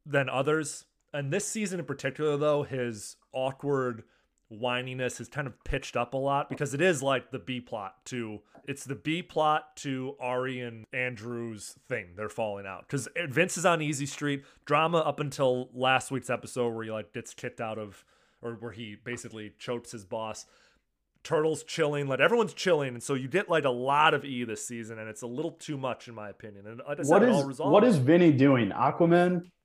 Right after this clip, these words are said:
Speaker 1: Dude, you're, you're, you're a couple years off. Vince just got done doing Gatsby, and he is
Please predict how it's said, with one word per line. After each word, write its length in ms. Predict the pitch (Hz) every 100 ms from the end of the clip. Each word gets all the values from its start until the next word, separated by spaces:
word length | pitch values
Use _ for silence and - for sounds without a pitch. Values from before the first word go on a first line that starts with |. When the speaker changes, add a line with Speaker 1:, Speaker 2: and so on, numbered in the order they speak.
| _
Speaker 1:
Dude, 160 | 127 110
you're, 180 | 117 120
you're, 260 | 120 120 113
you're 120 | 127
a 40 | 123
couple 240 | 123 117
years 220 | 113 107
off. 260 | 110 104 104
Vince 340 | 151 156 - -
just 500 | 117 147 151 - - -
got 220 | 151 143
done 340 | 151 143 139 123
doing 280 | - 135 123
Gatsby, 680 | 120 123 123 - - 117 113 123
and 100 | 107
he 240 | 104 113
is 360 | 113 101 -